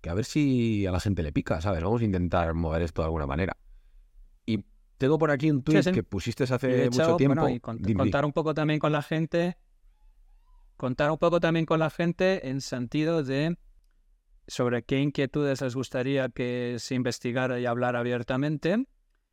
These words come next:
Speaker 2: qué gente les gustaría que trajéramos para que hablara con nosotros sobre qué temas en concreto, sobre qué aspectos en concreto, y un poco de alguna manera de intentar abrir el campo a cualquier cosa. O sea, quiero decir, aquí se puede hablar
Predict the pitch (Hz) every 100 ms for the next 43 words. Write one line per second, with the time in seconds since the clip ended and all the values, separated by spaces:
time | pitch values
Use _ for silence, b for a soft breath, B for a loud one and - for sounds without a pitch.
0 | _ _ 151 143 160 160 156 143 127 131
1 | - 135 156 151 131 127 123 - 143 143
2 | 139 135 - 127 123 117 117 131 135 131
3 | 127 120 143 - 131 113 - 117 117 117
4 | 117 - 127 - 127 123 123 117 117 117
5 | 135 135 120 - 113 113 120 - 120 -
6 | 117 120 120 117 - 143 160 202 - _
7 | _ _ _ 131 139 143 147 143 165 160
8 | 139 135 143 147 139 139 156 156 139 123
9 | 123 113 110 123 135 151 - _ _ _
10 | - 123 131 143 147 - 143 151 135 156
11 | 175 190 - _ _ _ 135 143 139 120
12 | 139 120 - 220 - 117 175 _ - 127
13 | 139 135 120 180 131 135 156 - 147 143
14 | 156 202